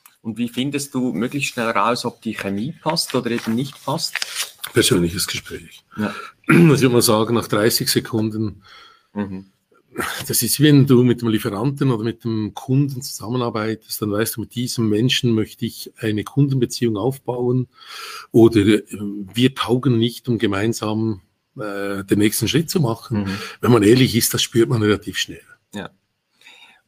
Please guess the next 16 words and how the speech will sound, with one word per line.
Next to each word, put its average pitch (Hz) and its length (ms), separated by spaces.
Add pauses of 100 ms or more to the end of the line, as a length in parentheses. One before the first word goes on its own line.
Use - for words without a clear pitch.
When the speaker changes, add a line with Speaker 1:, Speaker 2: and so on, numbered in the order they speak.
(240)
Speaker 1:
Äh, 110 380
du - 240
hast 113 240
gesagt, - 600
ähm, 104 280
es - 180
ist, - 260
kann 107 240
heikel 131 380
werden, 135 220
auch 101 160
gefährlich 107 480
finanziell 123 600
für 123 220
einen 107 180
Verwaltungsrat. 117 960